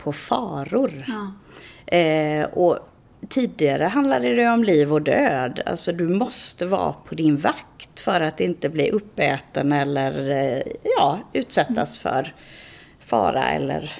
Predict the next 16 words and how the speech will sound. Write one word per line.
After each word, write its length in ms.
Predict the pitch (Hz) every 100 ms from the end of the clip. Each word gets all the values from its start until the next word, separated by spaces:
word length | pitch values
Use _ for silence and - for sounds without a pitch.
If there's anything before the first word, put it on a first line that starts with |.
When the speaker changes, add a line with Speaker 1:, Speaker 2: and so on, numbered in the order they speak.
| -
Speaker 1:
eh, 260 | - - -
skador. 760 | - 202 196 143 - 156 165 - - - - -
Eh, 500 | - 170 156 147 147 - - _
och 180 | - 202
i, 260 | 165 202 190 - - - - -
i 200 | - 190
vårt 360 | 185 190 147 -
civiliserade 1160 | - - 175 170 190 - 247 147 - - 247
samhälle, 720 | 277 311 277 190 143 139 - 143
då 180 | 156
blir 300 | 151 220 220
det 120 | 170 156
ju 180 | 170
mer 300 | 175 165 143
intellektuella 1200 | - 147 147 - 143 143 - - 196 254 233 233
faror. 800 | 220 - 220 - - - 156 143